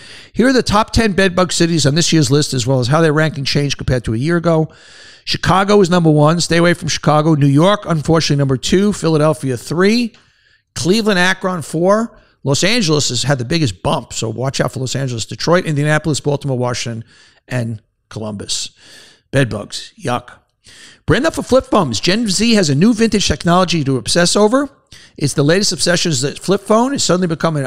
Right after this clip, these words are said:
popular with millennials. Uh, these smaller, lightweight devices, some available for as little as twenty dollars at big back, at big box retailers like Walmart and Amazon, are showing up in TikTok videos.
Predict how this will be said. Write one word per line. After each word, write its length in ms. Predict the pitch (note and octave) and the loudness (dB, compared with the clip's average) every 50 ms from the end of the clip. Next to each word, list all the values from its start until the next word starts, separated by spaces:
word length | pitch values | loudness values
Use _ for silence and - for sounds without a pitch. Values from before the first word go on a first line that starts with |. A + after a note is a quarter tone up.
| - A#2+ _ | -6 -8 _
popular 400 | - - F3+ G3 - - F3+ F3+ | -4 -2 -2 -2 -2 0 0 0
with 140 | D#3+ C#3+ - | 0 0 -2
millennials. 600 | C#3 D3 D#3 E3+ F#3+ G#3 A3+ A#3+ A3+ - - - - - - - - - - - - | -4 -4 -2 -2 -2 -2 -2 -2 -4 -6 -8 -12 -20 -20 -20 -20 -20 -20 -20 -8 -2
Uh, 260 | C#3+ C3 B2 B2 B2 | 0 2 2 2 0
these 180 | - C#3+ C3 - | -2 -4 -4 -2
smaller, 360 | - - D3+ D#3+ F#3 G3+ G3+ | -2 0 2 2 4 4 4
lightweight 340 | F3+ F3+ F#3 - F3 E3+ - | 2 2 0 0 -4 -6 -6
devices, 420 | C#3+ B2+ D3+ D#3 E3 D#3 - D3+ | -4 -2 0 0 2 0 0 -2
some 140 | - F3 F3 | -2 0 0
available 440 | F3+ E3+ D#3+ F3 F3 E3+ E3 D#3+ D3+ | -2 0 2 2 2 2 0 0 -4
for 100 | C#3+ D3 | -4 -4
as 100 | C3 C#3 | -2 -2
little 160 | D#3 D3+ B2+ | -4 -4 -4
as 100 | A2+ - | -6 -6
twenty 280 | - - - D#3+ F3+ | -6 -4 -4 -2 0
dollars 320 | F3+ F3 F3 E3+ E3+ D#3 D3 | 0 0 2 2 0 -2 -2
at 60 | B2 | -2
big 120 | - D#3 | -4 -2
back, 220 | D3 D#3 D3 C#3 - C3+ C#3+ E3+ - - - - - | -2 -2 -4 -4 -6 -10 -12 -10 -10 -12 -14 -8 -8
at 140 | C3+ A#2+ _ | -8 -4 _
big 160 | E3+ E3+ D#3 | -4 -2 0
box 240 | E3 D#3+ D#3 - - | 0 -2 -2 -2 -4
retailers 360 | D#3 D3 - D#3+ D3+ D3 B2 | -6 -2 -2 -2 -2 0 -2
like 120 | C3 B2 | -2 -2
Walmart 220 | C#3+ C#3+ C#3 C3+ C3 | -2 -2 -2 -2 -4
and 100 | - B2 | -4 -4
Amazon, 300 | C#3+ D#3 E3 D3+ D#3 D3 | -6 -4 -4 -6 -4 -4
are 40 | |
showing 340 | B2+ - - D3 D3+ D3 C#3+ | -4 -2 0 0 0 0 0
up 160 | D3+ D3 - | -2 -4 -4
in 80 | - A2 | -8 -10
TikTok 400 | - - D#3 D3 - D3+ D#3 C#3+ | -6 -8 -8 -6 -4 -6 -6 -4
videos. 440 | - D#3 D#3 D#3 D#3+ D#3 D3+ C3+ | -6 -4 -2 0 0 0 0 -2